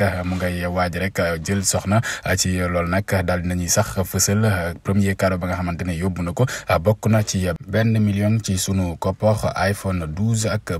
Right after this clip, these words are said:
parure en or. Moom D J Mo nag bu Sunugal vingt-quatre daal di koy jébal rek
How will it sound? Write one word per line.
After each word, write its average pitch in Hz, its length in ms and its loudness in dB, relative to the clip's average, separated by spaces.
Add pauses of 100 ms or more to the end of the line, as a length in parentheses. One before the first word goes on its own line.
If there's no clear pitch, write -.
parure 101 380 0
en 90 240 -2
or. 104 300 0
Moom 95 340 0
D 85 140 -6
J 90 120 -4
Mo 85 160 -4
nag 104 220 0
bu 98 420 2
Sunugal 87 680 2
vingt-quatre 87 560 0
daal 92 180 0
di 92 80 -4
koy 85 340 -4
jébal 85 300 -2
rek 104 260 0